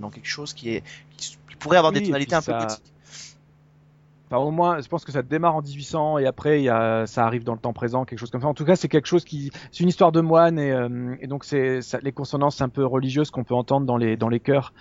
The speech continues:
Speaker 2: sur le morceau sont, sont justifiées par, euh, par ça. Après, malheureusement, encore une fois, j'en ai, j'en, j'en, j'en sais pas plus. Et, euh, et bah, écoute, ça fait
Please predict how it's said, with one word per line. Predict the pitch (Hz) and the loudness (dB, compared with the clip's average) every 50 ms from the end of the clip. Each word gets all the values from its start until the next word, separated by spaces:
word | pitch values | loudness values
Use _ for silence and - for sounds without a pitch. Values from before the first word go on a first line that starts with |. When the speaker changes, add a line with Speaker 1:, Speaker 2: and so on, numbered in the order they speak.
| - - - _ | -20 -20 -20 _
Speaker 2:
sur | - - 139 | -4 -2 0
le | 123 127 | 0 0
morceau | 127 131 131 120 - - 170 165 | 2 2 2 0 2 2 2 2
sont, | 160 - 143 131 127 | 2 2 -2 -2 -2
sont | 117 - 127 | -2 -4 -6
justifiées | 120 117 - 117 107 - 135 | -6 -4 -6 -8 -2 -2 -2
par, | 131 - 120 110 117 | 0 0 0 0 0
euh, | 117 117 117 117 | -4 -4 -4 -4
par | - 120 117 - | -6 -6 -6 -4
ça. | - 117 | -6 -4
Après, | 113 - 110 113 - - 135 135 127 123 - _ _ _ - | -4 -2 -4 -4 0 0 0 0 0 -4 -10 _ _ _ -2
malheureusement, | 123 120 123 120 123 113 127 127 | 0 2 2 2 0 -2 -2 -4
encore | 135 127 - 123 | -4 -2 -2 -4
une | 123 123 | -4 -2
fois, | - 139 | -2 -2
j'en | 131 123 117 | 0 0 -4
ai, | 110 110 113 110 | -4 -6 -8 -10
j'en, | 113 117 117 - | -10 -12 -12 -12
j'en, | 107 - - | -12 -12 -12
j'en | - 113 | -12 -8
sais | - 131 | -8 -6
pas | 127 - 131 | -2 -2 -2
plus. | - - 180 226 - - - - - - - - - - - | 0 0 -2 -2 -2 -4 -14 -16 -16 -16 -16 -18 -20 -10 0
Et, | - 127 131 131 127 | 4 6 6 8 8
euh, | 123 120 117 113 110 107 110 117 117 117 117 120 123 123 - - 90 - - - | 6 6 4 2 2 0 0 0 -2 -2 -2 -4 -4 -6 -6 -8 -8 -8 -6 -2
et | 131 | 2
bah, | 110 120 | 2 2
écoute, | 117 - 147 - | 2 0 -4 0
ça | - 139 | 0 0
fait | - - 156 | 2 2 -2